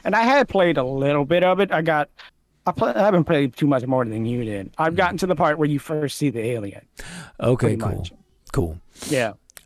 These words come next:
Speaker 2: I did notice something interesting that they asked me if my camera setup was hooked, 'cause they were like, "Do you want us to, like,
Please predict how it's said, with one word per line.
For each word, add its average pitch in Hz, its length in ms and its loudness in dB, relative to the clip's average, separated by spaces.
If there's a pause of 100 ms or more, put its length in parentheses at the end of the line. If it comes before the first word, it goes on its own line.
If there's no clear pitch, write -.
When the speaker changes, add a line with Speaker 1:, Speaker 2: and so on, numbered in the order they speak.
Speaker 2:
I 156 120 2
did 294 240 2
notice 247 240 2
something 143 240 0
interesting 135 400 0
that 120 80 0
they 113 200 0
asked 131 420 0
me 123 160 2
if 107 100 -2
my 110 220 0
camera 120 440 -2
setup 101 440 -2
was 104 220 -2
hooked, 104 400 -2
'cause 104 180 -4
they 113 100 2
were 117 140 2
like, 110 380 0 (580)
"Do 139 100 4
you 139 220 4
want 156 320 2
us 156 280 0
to, 143 320 4
like, 123 460 4